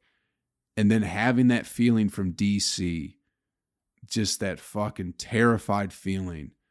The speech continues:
just take over my entire existence. And I left.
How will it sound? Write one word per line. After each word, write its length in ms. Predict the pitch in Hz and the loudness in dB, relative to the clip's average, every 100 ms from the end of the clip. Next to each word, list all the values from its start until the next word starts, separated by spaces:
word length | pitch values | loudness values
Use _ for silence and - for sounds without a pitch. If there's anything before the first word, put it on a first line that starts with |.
| _ _ _ - | _ _ _ -14
just 400 | - 98 - - | -6 -4 -6 -8
take 360 | - 117 123 | -4 0 0
over 260 | 107 110 98 | 2 0 0
my 220 | 95 92 | -4 -4
entire 640 | 82 95 - 95 107 107 98 | -8 -12 -8 -2 0 2 0
existence. 840 | 92 98 90 - - - - - - _ _ _ _ _ _ _ _ _ _ _ _ _ _ | -2 -4 -4 -6 -12 -14 -10 -10 -12 _ _ _ _ _ _ _ _ _ _ _ _ _ _
And 140 | 123 127 | 2 4
I 80 | |
left. 520 | 139 160 170 - - | 6 6 4 0 -12